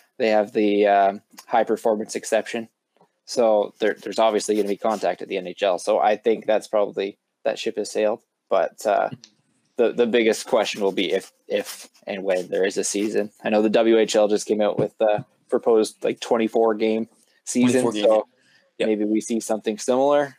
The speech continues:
Speaker 1: um, in a bubble. I don't know. Well, hopefully there's something. We'll see.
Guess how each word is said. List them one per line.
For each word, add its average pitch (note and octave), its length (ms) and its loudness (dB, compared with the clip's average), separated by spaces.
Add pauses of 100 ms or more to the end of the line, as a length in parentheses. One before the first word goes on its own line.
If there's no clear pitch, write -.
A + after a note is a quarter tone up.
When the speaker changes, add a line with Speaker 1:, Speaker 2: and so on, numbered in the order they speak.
Speaker 1:
um, G2 640 -4 (420)
in A2 160 -10
a G2+ 80 -6
bubble. A#2+ 480 2
I G#2+ 80 4
don't F#2 140 2
know. E2+ 160 -2 (100)
Well, - 80 -8
hopefully B2 400 2
there's G#2 160 0
something. F2+ 340 -8
We'll G#2+ 120 -8
see. - 260 -14